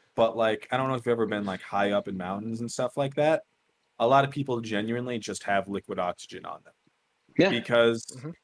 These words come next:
Speaker 1: y-, I know what happened to my dad. He got altitude sickness, and that's the best way to fix it.
Speaker 2: Mm-hmm.
Speaker 1: And then I don't know if you've been to Colorado a bunch. Uh,
Speaker 2: Yep.
Speaker 1: they have, they have oxygen bars.
Speaker 2: Yeah.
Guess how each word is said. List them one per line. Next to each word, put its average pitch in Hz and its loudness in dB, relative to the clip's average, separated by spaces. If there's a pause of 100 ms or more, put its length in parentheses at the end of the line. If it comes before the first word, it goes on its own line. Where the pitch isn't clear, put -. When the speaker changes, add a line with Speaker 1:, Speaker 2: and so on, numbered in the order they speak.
(180)
Speaker 1:
y-, 135 -10 (180)
I 120 0
know 135 0
what 120 2
happened 123 0
to 123 -12
my 101 -2
dad. 98 0
He 98 -6
got 104 0
altitude 101 -4
sickness, 92 -12
and 98 -8
that's 98 -6
the 104 -6
best 95 -4
way 98 -2
to 92 -12
fix - -8
it. - -18 (560)
Speaker 2:
Mm-hmm. 139 2 (480)
Speaker 1:
And 117 -2
then 113 4
I 120 4
don't 123 2
know 120 4
if 117 -2
you've 113 -6
been 110 0
to 98 -2
Colorado 95 2
a 87 -6
bunch. 87 -10
Uh, 98 0
Speaker 2:
Yep. 120 4
Speaker 1:
they 101 -2
have, 104 0 (540)
they 127 0
have 120 2
oxygen 120 0
bars. 82 -2 (560)
Speaker 2:
Yeah. - 4